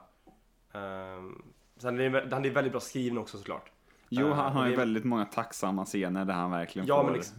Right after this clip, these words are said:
Speaker 1: ja, det är
Speaker 2: skådespela
Speaker 1: verkligen
Speaker 2: skiten ur. <laughs>
Speaker 1: <laughs> Ja, men exakt. Nej, men ver-, verkligen.
Speaker 2: Och sen så tror jag också det handlar mycket om personlig smak. Den är ju
Speaker 1: Ja, men det är
Speaker 2: ganska,
Speaker 1: klart.
Speaker 2: eh,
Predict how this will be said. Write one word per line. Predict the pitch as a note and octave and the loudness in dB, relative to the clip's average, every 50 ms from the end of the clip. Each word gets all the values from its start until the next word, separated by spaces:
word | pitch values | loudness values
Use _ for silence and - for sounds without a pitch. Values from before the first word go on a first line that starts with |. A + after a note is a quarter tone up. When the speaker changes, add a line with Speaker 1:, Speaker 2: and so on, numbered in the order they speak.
| - | -4
Speaker 1:
ja, | A#2+ | 0
det | B2 B2+ | 2 4
är | B2+ B2+ | 4 4
Speaker 2:
skådespela | C3 B2+ - - - D3 | 4 2 0 0 2 2
Speaker 1:
verkligen | C3+ C3+ C3 B2+ A#2+ G2 | 2 2 2 2 0 0
Speaker 2:
skiten | F#2 F2+ - - - G#2 G#2+ A2 | 0 0 -2 -4 -4 -2 0 0
ur. | A2 G#2+ G#2+ G#2 - - | 0 2 0 -2 -2 -2
<laughs> | - | -2
Speaker 1:
<laughs> | D3+ C#3+ - - - - - - | -2 -2 -2 -6 -20 -20 -12 -6
Ja, | D3+ C3 C#3 C#3 A#2 | -6 -4 -2 0 0
men | E3 D#3 D3+ | 2 2 2
exakt. | D#3+ C3 B2+ D#3+ C3 A#2 B2 C#3 C3+ - - - - - - - - - _ - - _ _ - - _ _ _ - - - - - - - _ _ _ _ _ _ _ | 2 2 2 2 2 2 2 -2 -6 -10 -14 -20 -20 -20 -20 -20 -20 -20 _ -20 -20 _ _ -20 -20 _ _ _ -20 -20 -20 -20 -20 -20 -20 _ _ _ _ _ _ _
Nej, | - - B2+ B2 B2+ B2+ B2 | -4 2 4 4 4 4 4
men | C3 B2+ | 4 2
ver-, | B2 B2 A#2+ B2+ B2+ A#2+ A#2 A#2+ - | 2 2 2 0 0 0 0 -2 0
verkligen. | B2+ A#2+ G#2+ G#2 - A2+ G2+ G2 G2+ - - _ _ _ _ _ _ _ _ _ _ _ _ _ _ _ _ _ _ _ _ _ _ _ _ _ _ _ _ _ _ _ | 0 0 -2 0 -2 -4 -4 -4 -6 -10 -14 _ _ _ _ _ _ _ _ _ _ _ _ _ _ _ _ _ _ _ _ _ _ _ _ _ _ _ _ _ _ _
Speaker 2:
Och | - A#2 - | -6 -4 0
sen | - A#2+ A#2 C3 | 2 2 2 2
så | C3 - D#3+ | 0 0 -2
tror | D#3+ E3+ D3 G2+ | 0 2 2 2
jag | F#2 | 2
också | F#2 F#2+ - G#2 | 2 2 2 0
det | G#2 | 2
handlar | B2 A#2+ G2 F2+ | 2 2 2 2
mycket | F#2+ - F#2 | 2 0 -2
om | E2+ | -6
personlig | - F#2+ - G2 F2 F2 | -6 -6 -4 -2 -2 -2
smak. | - - G#2 G#2 A2 A#2+ - - - - - - - - - | -2 0 0 0 0 -2 -4 -8 -14 -18 -20 -20 -20 -14 -4
Den | - A2 G#2+ G#2+ | 0 0 2 2
är | A#2 | 2
ju | B2 | 0
Speaker 1:
Ja, | B2+ D3 D3+ D3+ | 0 0 0 0
men | C3+ | 0
det | F#2+ F#2+ | -2 -2
är | F#2+ | -2
Speaker 2:
ganska, | |
Speaker 1:
klart. | G#2 F#2 F2+ F2 F2 F2 F2+ F#2 - - - - - - _ _ _ _ - | 0 2 2 2 2 2 0 -2 -4 -10 -18 -20 -20 -20 _ _ _ _ -8
Speaker 2:
eh, | - F#2+ F#2 F2 F2+ F2+ F2+ F2 F2+ F2+ F2+ F#2 | -4 -2 -2 -2 -2 -2 -2 -2 -4 -4 -6 -8